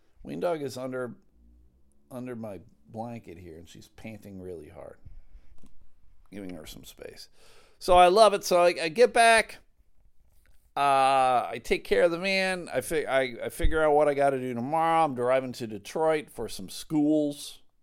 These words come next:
It's all good. Uh, my old, the old man coworker is there. I'm talking to him about shit. We're all good to go. I get the fuck out of there.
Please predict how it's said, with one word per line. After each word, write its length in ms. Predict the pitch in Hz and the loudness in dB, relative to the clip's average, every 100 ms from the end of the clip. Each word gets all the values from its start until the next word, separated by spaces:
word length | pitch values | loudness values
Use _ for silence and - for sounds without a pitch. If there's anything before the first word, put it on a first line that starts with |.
| _ _ _ _ _ _ _ _ | _ _ _ _ _ _ _ _
It's 80 | - | -6
all 200 | 101 85 | -4 -4
good. 560 | 82 135 160 160 147 123 - - - - - - - _ - - _ _ _ _ _ _ - | 0 4 6 4 2 -6 -18 -20 -20 -20 -20 -20 -20 _ -20 -20 _ _ _ _ _ _ -20
Uh, 460 | 95 90 87 80 73 | -14 -12 -10 -12 -12
my 200 | 92 98 | -8 -4
old, 340 | 117 127 127 | 0 0 -2
the 100 | 117 | -2
old 260 | 123 139 143 | 4 4 4
man 320 | 143 147 143 | 0 0 -4
coworker 720 | - 160 151 151 147 151 135 | 2 4 6 6 4 0 -2
is 200 | 120 110 | -2 -2
there. 320 | 127 143 147 | 0 2 2
I'm 120 | 139 117 | 0 0
talking 340 | 131 131 127 | -2 -2 -4
to 60 | 120 | -8
him 240 | 131 131 | -8 -6
about 360 | 127 131 131 127 | -2 0 0 -4
shit. 340 | - 131 107 | -4 -4 -4
We're 120 | 104 | -6
all 160 | 104 104 | -6 -6
good 220 | 104 98 | -8 -10
to 60 | 95 | -8
go. 280 | 113 127 | -2 2
I 180 | 120 117 | 2 0
get 220 | 104 104 | -4 -10
the 60 | - | -12
fuck 300 | - 90 - | -8 -8 -8
out 260 | 120 131 127 | -6 -2 0
of 60 | |
there. 340 | 127 123 117 | 2 2 0